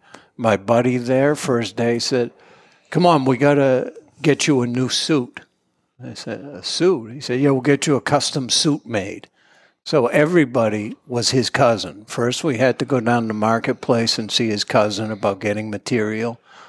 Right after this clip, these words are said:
Then his cousin, the tailor, came for three fittings in, in two days. And I got a, a custom-made suit for a hundred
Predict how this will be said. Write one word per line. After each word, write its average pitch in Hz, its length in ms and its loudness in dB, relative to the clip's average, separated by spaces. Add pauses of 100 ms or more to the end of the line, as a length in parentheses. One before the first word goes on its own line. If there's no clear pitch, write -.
(180)
Then 127 200 2
his 117 140 0
cousin, 120 460 2
the 101 100 0
tailor, 123 520 2
came 120 460 0
for 113 260 -2
three 113 380 -4
fittings 135 640 0
in, 107 300 -6 (140)
in 104 200 -6
two 123 220 -4
days. 104 560 -2 (600)
And 151 280 -6
I 165 80 -4
got 156 260 4
a, - 200 -2
a 139 40 -2
custom-made 147 720 0
suit 165 300 0
for 139 200 0
a 143 60 -4
hundred 143 460 -4